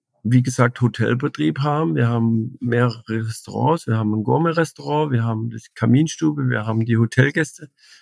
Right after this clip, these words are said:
wir haben die Renchtalhütte. Und da müssen wir natürlich, ähm, logischerweise andere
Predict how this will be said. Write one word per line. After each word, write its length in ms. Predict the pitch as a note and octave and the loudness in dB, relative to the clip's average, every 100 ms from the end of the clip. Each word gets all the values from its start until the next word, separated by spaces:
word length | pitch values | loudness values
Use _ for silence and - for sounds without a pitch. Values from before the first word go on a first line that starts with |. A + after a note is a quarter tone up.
| _ | _
wir 120 | A#2 | 0
haben 140 | A#2 A#2+ | 2 4
die 80 | A#2+ | 2
Renchtalhütte. 800 | A#2+ C#3 - D#3 D3+ D3+ E3 D#3 _ - - - - | 2 0 0 -2 0 0 0 -2 _ -20 -20 -16 0
Und 140 | B2 | 2
da 120 | B2 | 4
müssen 300 | C3 D3+ D#3 | 4 2 2
wir 60 | D3+ | 2
natürlich, 640 | C#3+ C3 C#3 C#3+ C3 - _ - | 2 0 0 0 -2 -8 _ -2
ähm, 600 | B2+ B2+ C3 C3 B2+ - - | 0 2 2 2 0 -2 -2
logischerweise 880 | A#2+ B2+ C3 C#3 B2 A2 A#2 B2 - | 2 2 2 0 2 2 2 0 -4
andere 600 | A#2 A#2+ B2 B2+ B2 | -2 -2 0 0 0